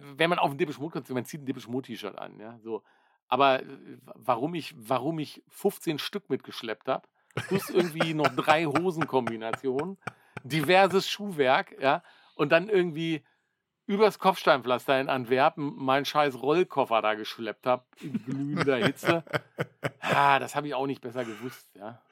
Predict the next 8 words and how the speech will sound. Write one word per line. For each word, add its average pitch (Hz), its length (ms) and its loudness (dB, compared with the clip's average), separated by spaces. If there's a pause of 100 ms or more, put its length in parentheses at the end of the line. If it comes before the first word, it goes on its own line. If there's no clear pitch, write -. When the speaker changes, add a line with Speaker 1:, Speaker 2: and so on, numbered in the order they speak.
(380)
Speaker 2:
Wir 107 140 4
haben 120 80 6
auf 120 160 4
jeden 123 200 4
Fall 117 380 4 (120)
länger 147 640 4 (200)
<laughs> - 180 -20
vom, - 600 -2